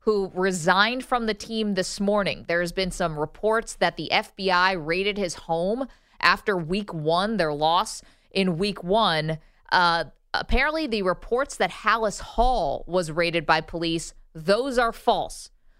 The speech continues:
According to Courtney Cronin, a team spokesman addressed the rumors regarding Halas Hall being raided today as false. We're told that the police have not been to Halas Hall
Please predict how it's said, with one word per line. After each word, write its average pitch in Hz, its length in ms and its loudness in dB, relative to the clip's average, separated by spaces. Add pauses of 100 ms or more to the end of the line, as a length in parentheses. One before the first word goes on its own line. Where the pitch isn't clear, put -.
(120)
According 226 480 0
to 214 140 -4
Courtney 233 360 -2
Cronin, 220 520 0
a 170 100 0
team 226 280 -6
spokesman 214 640 -4 (120)
addressed 185 460 0
the 220 80 -2
rumors 196 420 -2
regarding 170 320 2
Halas 208 360 0
Hall 196 180 2
being 156 320 -4
raided 196 400 0
today 196 320 0
as 156 140 -2
false. - 640 -2
We're 175 120 -2
told 202 360 0
that 185 120 -2
the 160 80 -2
police 202 440 -4
have 165 180 0
not 175 360 2
been 214 140 -2
to 190 80 4
Halas 175 380 2
Hall 175 360 2